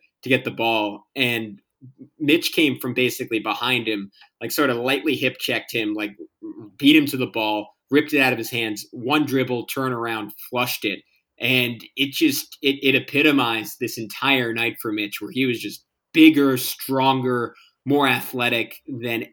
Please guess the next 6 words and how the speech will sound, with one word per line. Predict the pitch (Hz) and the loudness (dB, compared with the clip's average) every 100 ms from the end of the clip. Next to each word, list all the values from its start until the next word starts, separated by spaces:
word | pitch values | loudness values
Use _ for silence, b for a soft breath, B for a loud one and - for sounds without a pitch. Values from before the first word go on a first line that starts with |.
| - | -2
everyone | 175 143 147 135 123 98 80 _ _ - | 2 4 4 4 2 -2 -8 _ _ -4
on | 127 123 | 0 0
the | 113 | 0
Wizards. | 120 107 98 - - - | 0 -4 -10 -14 -14 -2
A-, | |
and | 127 135 139 131 127 | -2 4 4 4 0